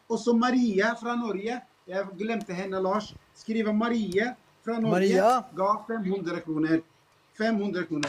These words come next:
Speaker 1: Så vi tränger tolv discipliner eller lärjungar. Kan du vara en av dem?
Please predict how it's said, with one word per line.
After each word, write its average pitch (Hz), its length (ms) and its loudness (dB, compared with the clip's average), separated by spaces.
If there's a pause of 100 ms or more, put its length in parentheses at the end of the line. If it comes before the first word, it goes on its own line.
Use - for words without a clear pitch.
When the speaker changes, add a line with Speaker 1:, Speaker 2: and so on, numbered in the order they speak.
Speaker 1:
Så 214 100 -2
vi 254 140 0
tränger 254 500 2 (240)
tolv 277 420 4 (280)
discipliner 202 760 -2
eller 202 180 6
lärjungar. 185 800 0
Kan 233 220 -2
du 233 100 -4
vara 208 260 -2
en 190 140 -6
av 160 120 -6
dem? 147 240 -4